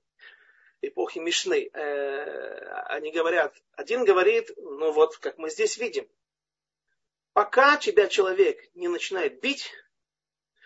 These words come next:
или до этого момента, когда он уже готов поднять копьё, готов поднять кулак, и у-, ударить тебя, до этих пор ты ещё обязан,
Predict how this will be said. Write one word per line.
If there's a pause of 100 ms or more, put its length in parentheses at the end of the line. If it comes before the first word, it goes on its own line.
(280)
или
до
этого
момента,
когда
он
уже
готов
поднять
копьё,
готов
поднять
кулак, (840)
и
у-,
ударить
тебя, (320)
до
этих
пор
ты
ещё
обязан,